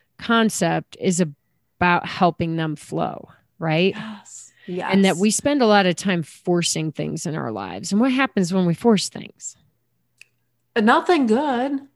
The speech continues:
Speaker 1: Nothing,
Speaker 2: You,
Speaker 1: usually.
Speaker 2: you tighten up your muscles.
Speaker 1: Yeah. And it barely,
Speaker 2: Like
Speaker 1: you don't go anywhere.
Speaker 2: Exactly.
Speaker 1: You, you get more stuck. Yeah.
Speaker 2: Mm-hmm.
Speaker 1: So I find this, um, I like this concept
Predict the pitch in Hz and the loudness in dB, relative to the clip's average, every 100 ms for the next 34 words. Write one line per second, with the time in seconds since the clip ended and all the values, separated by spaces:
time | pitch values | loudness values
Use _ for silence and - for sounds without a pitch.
0 | _ _ 202 330 - 262 208 240 247 160 | _ _ 2 2 4 4 6 6 4 2
1 | 233 262 254 285 254 269 240 208 240 320 | 4 4 4 4 4 4 2 0 0 -2
2 | 214 220 277 - _ _ _ 294 415 381 | -2 -2 -4 -12 _ _ _ 2 4 4
3 | 139 - - 247 226 269 311 226 196 285 | 0 -4 0 2 4 4 4 2 0 2
4 | 254 285 285 262 427 294 175 165 117 - | 6 4 6 6 6 4 2 -2 -6 -10
5 | - 196 196 202 262 330 - - - 190 | -8 -6 -4 -2 -2 -4 -10 -12 -12 -14
6 | 208 214 233 208 214 254 240 214 202 196 | -2 2 2 4 4 6 4 2 0 0
7 | 196 208 247 - - 202 247 - - - | 0 0 -4 -8 -10 -8 -6 -8 -12 -20
8 | - _ 175 170 190 - 165 _ 196 175 | -20 _ -6 -4 -4 -6 -10 _ -18 -16
9 | - 190 220 - - - - 196 185 185 | -12 -8 -8 -12 -12 -6 2 4 4 2
10 | 202 - 226 226 214 208 - - - 180 | 0 0 2 2 2 0 -2 -6 -4 -2
11 | 175 170 156 151 123 - _ _ - 214 | 0 0 -2 -4 -8 -16 _ _ 0 4
12 | 208 202 202 180 - 175 165 170 - - | 4 2 0 -2 -4 -6 -4 -6 -6 -8
13 | 311 - - | -10 -16 -20